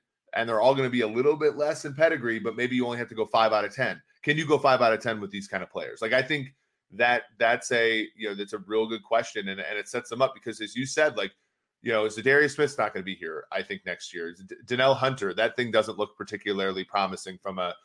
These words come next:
long-term standpoint. Obviously, Jordan Hicks is, you know, the, the, there's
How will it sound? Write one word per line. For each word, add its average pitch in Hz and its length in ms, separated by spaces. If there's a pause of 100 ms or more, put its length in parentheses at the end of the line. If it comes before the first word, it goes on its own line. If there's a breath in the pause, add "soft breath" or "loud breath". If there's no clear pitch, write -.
(140)
long-term 104 480
standpoint. 95 580
Obviously, 101 320
Jordan 104 300
Hicks 107 280
is, 92 280 (360)
you 113 80
know, 107 100
the, 104 280
the, 101 300
there's 107 280